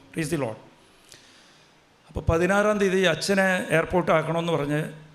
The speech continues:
ഞാനും എൻ്റെ മോനും കൂടി അവിടെ നിന്ന് കയറി വന്ന് കാർ എടുത്തുകൊണ്ട് വരിക. ഞാൻ മര്യാദയ്ക്ക് ഭക്ഷണമൊന്നും കഴിച്ചിട്ടില്ല. എന്നിട്ട് വന്ന വഴിക്ക്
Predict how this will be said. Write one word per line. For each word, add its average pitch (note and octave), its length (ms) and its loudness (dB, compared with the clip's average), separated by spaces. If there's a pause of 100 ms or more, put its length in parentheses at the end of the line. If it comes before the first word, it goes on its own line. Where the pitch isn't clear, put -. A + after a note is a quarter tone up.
(100)
ഞാനും D#3 300 0
എൻ്റെ D#3 180 0
മോനും D3+ 320 -2
കൂടി D3+ 280 -6 (840)
അവിടെ C#3+ 180 0
നിന്ന് C#3+ 360 -2 (540)
കയറി D3 140 0
വന്ന് C#3 300 -2 (1400)
കാർ D#3 180 2
എടുത്തുകൊണ്ട് D#3+ 340 -2
വരിക. C3+ 240 -2 (1040)
ഞാൻ E3+ 280 -6
മര്യാദയ്ക്ക് E3 400 0
ഭക്ഷണമൊന്നും E3 400 -4
കഴിച്ചിട്ടില്ല. C3 420 -4
എന്നിട്ട് - 800 -18
വന്ന D#3+ 280 -2
വഴിക്ക് D#3 540 -4